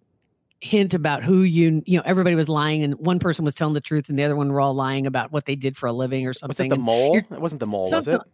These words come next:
Speaker 1: oh, I can't remember. But there, it's, it's basically you're trying to figure out who they're related to. And so there are also, like American or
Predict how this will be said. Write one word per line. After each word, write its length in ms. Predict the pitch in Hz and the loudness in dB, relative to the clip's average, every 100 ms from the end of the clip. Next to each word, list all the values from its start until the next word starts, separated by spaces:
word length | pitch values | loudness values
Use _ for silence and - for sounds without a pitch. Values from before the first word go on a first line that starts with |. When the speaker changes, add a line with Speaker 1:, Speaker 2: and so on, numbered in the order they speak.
| - | -4
Speaker 1:
oh, 260 | 302 311 - | 0 0 -4
I 40 | 202 | -6
can't 240 | - 262 | -2 2
remember. 220 | 190 180 185 | 4 2 2
But 60 | |
there, 140 | 254 233 - - | 0 0 -4 -4
it's, 220 | 220 180 - | -2 -2 -4
it's 140 | 214 - | -6 0
basically 540 | 262 - - 220 220 | 0 0 -4 0 2
you're 160 | 180 165 | 2 0
trying 240 | 226 214 | 0 0
to 80 | 190 | 2
figure 180 | 202 170 | 2 2
out 120 | 123 | 4
who 160 | 233 | 4
they're 100 | 220 | 4
related 440 | 190 180 170 170 175 | 2 2 2 2 0
to. 340 | 165 151 254 - _ _ _ _ _ | 2 4 2 -4 _ _ _ _ _
And 120 | 175 175 | 0 2
so 140 | 175 | 2
there 240 | 170 160 180 | 4 2 2
are 240 | 170 165 | 2 2
also, 320 | 170 175 170 | 2 0 0
like 200 | 165 165 | 0 0
American 420 | 165 165 165 160 - | 2 2 2 -2 -2
or 320 | 156 139 131 | -2 0 -2